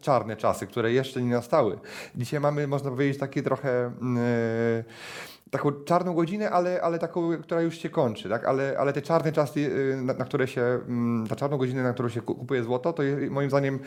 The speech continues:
te-, jest, jest na razie okej. Y, banki działają. A jeżeli chodzi o rozłożenie pieniędzy, jakby dywersyfikację geograficzną jakąś taką, czy bankową, y, jakie stosujesz narzędzia, czy,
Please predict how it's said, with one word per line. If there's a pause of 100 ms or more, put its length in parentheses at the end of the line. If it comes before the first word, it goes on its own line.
(180)
te-, (180)
jest, (120)
jest
na
razie
okej. (500)
Y,
banki
działają.
A
jeżeli
chodzi
o
rozłożenie
pieniędzy, (140)
jakby
dywersyfikację
geograficzną
jakąś
taką, (220)
czy
bankową,
y,
jakie
stosujesz
narzędzia,
czy,